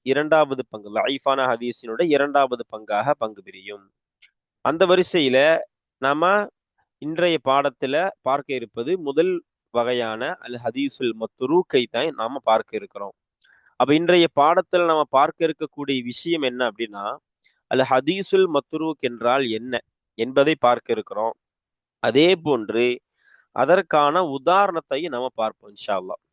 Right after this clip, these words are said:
இவ்வளவுதான் இன்றைய பாடத்துல பார்க்க இருப்பது மத்ரூக்கான ஹதீஸ். நாம ஹதீஸுகளுடைய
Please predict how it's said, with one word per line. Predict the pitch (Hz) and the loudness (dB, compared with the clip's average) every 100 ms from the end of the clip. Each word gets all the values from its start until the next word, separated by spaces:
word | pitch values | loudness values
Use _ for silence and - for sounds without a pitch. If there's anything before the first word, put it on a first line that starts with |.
| _ _ - | _ _ -8
இவ்வளவுதான் | 123 139 135 117 | 0 2 4 2
இன்றைய | 107 117 123 113 | 0 0 0 2
பாடத்துல | 123 139 147 139 | 2 2 -2 -2
பார்க்க | 123 131 - | 0 0 -4
இருப்பது | 127 - 127 190 233 _ _ _ _ | -12 -8 -2 -2 -2 _ _ _ _
மத்ரூக்கான | 123 135 - 175 226 - 185 180 | -4 -4 -4 -6 -4 0 2 2
ஹதீஸ். | 156 143 139 135 - | 0 0 -2 -6 -6
நாம | 120 160 170 | -2 -2 0
ஹதீஸுகளுடைய | 147 135 196 185 180 165 156 143 139 | -2 -2 -8 -6 -4 -2 -2 -2 0